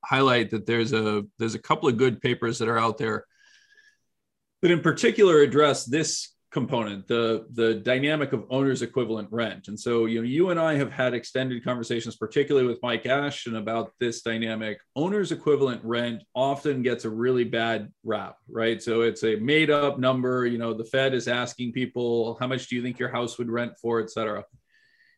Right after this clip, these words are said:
There's a, there's a fairly deep misunderstanding about the dynamic of O E R, which is pretty important when you consider it represents close to forty percent of the C P I and about fifteen percent of the P C E.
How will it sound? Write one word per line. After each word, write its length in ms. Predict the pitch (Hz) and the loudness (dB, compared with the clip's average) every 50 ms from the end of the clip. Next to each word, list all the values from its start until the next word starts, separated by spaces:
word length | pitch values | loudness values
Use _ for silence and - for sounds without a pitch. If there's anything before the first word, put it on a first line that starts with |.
| _ _ - | _ _ -4
There's 120 | 143 147 | 2 4
a, 160 | 170 160 - | 4 4 4
there's 140 | 147 151 147 | 0 0 0
a 40 | 143 | -2
fairly 380 | 139 - 220 254 247 240 220 | 0 0 0 2 2 0 -2
deep 340 | 165 - - 156 165 160 - | -4 -4 -4 -4 -6 -4 -2
misunderstanding 840 | 147 143 - - 143 139 127 123 113 - - 135 131 131 131 120 117 | -2 -2 0 0 0 0 0 -2 -4 -2 -2 0 0 0 0 -2 -4
about 240 | 113 107 113 113 113 | -4 -4 -4 -4 -4
the 80 | - 107 | -6 -6
dynamic 560 | 101 117 117 117 120 139 156 160 151 131 139 | -4 -4 -4 -2 -2 -2 -2 -2 -2 -2 -2
of 120 | 127 107 - | -2 -4 -2
O 160 | - 120 120 | -2 0 2
E 80 | 117 117 | 2 2
R, 180 | 113 113 113 110 | 2 0 0 -2
which 180 | 113 113 - | -2 -4 -6
is 140 | - - _ | -12 -18 _
pretty 420 | _ - - 208 214 196 190 165 139 | _ 0 2 2 4 4 2 2 2
important 580 | 127 120 117 - - 180 180 180 139 127 123 | 0 -2 -4 -4 -2 0 0 0 0 -2 -4
when 100 | 123 120 | -4 -2
you 120 | 120 117 113 | -2 -2 -2
consider 420 | 131 120 113 - 139 135 131 127 | -4 -6 -2 0 2 2 2 2
it 60 | 123 | 0
represents 640 | - 123 127 123 127 123 113 123 123 120 117 107 - | 0 0 0 0 0 -2 -2 -2 -4 -4 -6 -8 -12
close 340 | - - 147 143 139 135 139 | -6 2 4 4 4 4 2
to 80 | - - | -8 -12
forty 340 | - - 139 135 127 131 | -2 2 2 2 2 0
percent 420 | 127 127 117 - - 123 120 117 - | -4 -6 -6 -4 -4 -4 -4 -4 -6
of 100 | 110 110 | -6 -8
the 60 | 107 | -8
C 220 | - - 127 127 | -8 -6 -6 -6
P 200 | 120 - 123 117 | -4 -2 -2 0
I 180 | 117 117 117 113 | 0 0 0 -2
and 80 | 110 107 | -4 -4
about 240 | 107 110 107 - - | -6 -6 -6 -4 -2
fifteen 460 | 151 143 143 - - 143 135 123 - | -2 -2 -2 -4 -8 -6 -6 -4 -4
percent 320 | 120 110 - 123 117 110 | -6 -6 -4 -4 -6 -6
of 60 | 104 104 | -6 -8
the 60 | 101 | -10
P 220 | - - 117 107 | -8 -8 -8 -8
C 160 | 104 - 107 | -8 -10 -12
E. 340 | 104 101 107 104 98 - - | -10 -8 -8 -10 -10 -12 -16